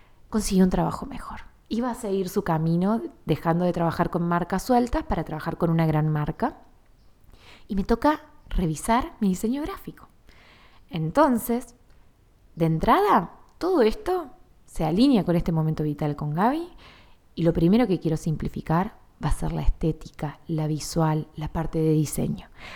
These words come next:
Antes de incorporar a alguien a mi equipo de nuevo, antes de salir a la casa de una nueva diseñadora,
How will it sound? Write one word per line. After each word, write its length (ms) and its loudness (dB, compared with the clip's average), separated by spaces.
Antes 440 2
de 60 0
incorporar 540 -2
a 120 2
alguien 300 4
a 60 0
mi 160 0
equipo 400 -2
de 140 0
nuevo, 400 0
antes 240 -4
de 80 -6
salir 320 -2
a 40 0
la 120 -2
casa 260 2
de 80 2
una 140 0
nueva 180 -4
diseñadora, 880 -2